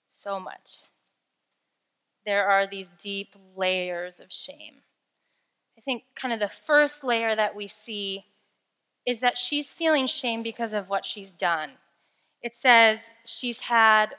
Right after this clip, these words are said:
five husbands and now she's living with a man who's not her husband. Some of the shame we can probably assume is from what's been done against her.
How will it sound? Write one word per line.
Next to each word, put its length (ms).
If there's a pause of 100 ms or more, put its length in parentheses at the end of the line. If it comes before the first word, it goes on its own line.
(160)
five 300
husbands 640
and 160
now 220
she's 280
living 260
with 140
a 60
man 300
who's 200
not 260
her 100
husband. 580 (2250)
Some 260
of 160
the 80
shame 500 (840)
we 140
can 180
probably 500
assume 540 (760)
is 600 (240)
from 200
what's 220
been 200
done 280 (320)
against 520
her. 280